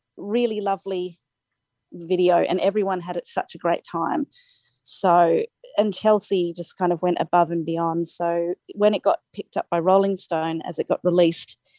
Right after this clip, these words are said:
it was a really, really great moment because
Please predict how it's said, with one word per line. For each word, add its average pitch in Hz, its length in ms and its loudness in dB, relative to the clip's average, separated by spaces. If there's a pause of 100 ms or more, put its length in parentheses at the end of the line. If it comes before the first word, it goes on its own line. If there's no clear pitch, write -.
(180)
it - 100 2
was 170 140 0
a 170 60 -2
really, 175 520 4 (500)
really 202 440 6
great 180 280 4
moment 175 440 2
because - 540 -8